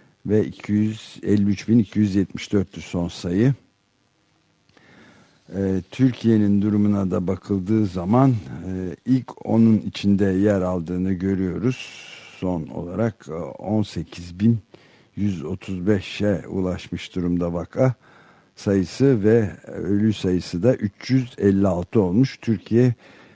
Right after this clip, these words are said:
hem, e, vaka sayısı itibariyle ilk on içinde dünyada ve günden güne yükseliş sayısı itibariyle de en yukarılardan birinde yer alıyor.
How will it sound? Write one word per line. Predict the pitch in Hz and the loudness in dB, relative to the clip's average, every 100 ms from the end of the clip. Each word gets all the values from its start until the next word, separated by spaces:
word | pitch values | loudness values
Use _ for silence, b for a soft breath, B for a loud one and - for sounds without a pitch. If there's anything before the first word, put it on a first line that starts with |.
| b - | b -2
hem, | 107 107 98 | 2 4 4
e, | 101 98 95 90 90 87 | 2 0 -2 -4 -10 -8
vaka | 85 101 135 123 | -6 -4 0 0
sayısı | 113 104 - 104 | 2 0 0 -2
itibariyle | 92 90 92 101 101 98 101 117 | -2 -4 -2 0 2 0 2 0
ilk | 117 110 - - - 101 | 0 -2 -4 -20 -12 0
on | 110 110 - | 4 4 2
içinde | - 92 90 90 85 | -6 0 0 0 0
dünyada | 95 92 85 87 87 123 113 _ _ _ _ _ _ _ _ _ _ - - | 2 2 0 -2 0 0 0 _ _ _ _ _ _ _ _ _ _ -16 -8
ve | 92 98 92 80 78 78 78 - | 0 2 2 0 -4 -6 -8 -6
günden | 85 87 90 101 98 117 110 | -6 -4 4 6 8 8 6
güne | 95 95 | 4 2
yükseliş | 95 - 104 107 104 - - - - | 0 0 0 0 -2 -10 -16 -18 -18
sayısı | - 92 95 - 80 | -8 -2 -2 -4 -4
itibariyle | 95 - 90 98 95 101 87 85 | -4 -4 -2 0 2 0 0 0
de | 113 98 | -2 2
en | 107 | 2
yukarılardan | 92 87 90 87 90 85 98 95 | 2 0 -4 -2 -2 -2 0 0
birinde | 87 92 92 | 0 0 0
yer | 95 87 | 0 0
alıyor. | 82 85 117 | -2 2 2